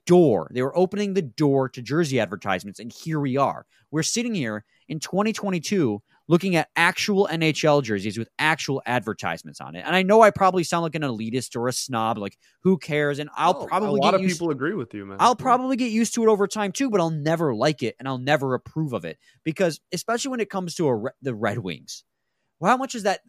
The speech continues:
Speaker 1: that uniform met over the years? Who has worn that uniform? For it to have potentially a horrible logo on it, even if it's like a Stat Safe Flight logo on the Blue Jackets uniform where it blends seamlessly in.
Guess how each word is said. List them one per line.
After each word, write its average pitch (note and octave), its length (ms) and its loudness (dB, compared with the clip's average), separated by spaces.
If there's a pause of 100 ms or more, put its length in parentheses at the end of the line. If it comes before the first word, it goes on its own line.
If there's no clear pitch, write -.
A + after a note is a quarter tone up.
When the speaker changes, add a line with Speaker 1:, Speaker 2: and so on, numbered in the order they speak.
(120)
Speaker 1:
that D#3+ 240 -2
uniform C#3 640 -4
met C#3 200 0
over G#2+ 220 -6
the F2 100 -14
years? D2+ 280 -16
Who A#3 100 -8
has G#3 160 -4
worn D#3 500 0
that D#3+ 220 -4
uniform? A2 500 -10 (280)
For G#3+ 140 4
it G#3+ 80 -2
to C#3+ 100 -8
have C#3 400 2 (280)
potentially D3+ 600 -6
a A#2 140 -6
horrible C3+ 760 4
logo G#2 320 0
on C#3 180 0
it, D#3 80 -6
even A3+ 220 -4
if G#3+ 100 -4
it's F3 120 -6
like A2+ 160 -6
a G#2 40 -10
Stat C3 300 -6
Safe B2 240 -6
Flight A#2 200 -6
logo G#2 200 -6
on G2+ 80 -6
the F#2+ 80 -8
Blue F#2+ 160 -8
Jackets F2 320 -6
uniform F#2 300 -14
where A2 100 -4
it - 80 -8
blends B2+ 260 -8
seamlessly G#2 520 -8
in. B1 100 -16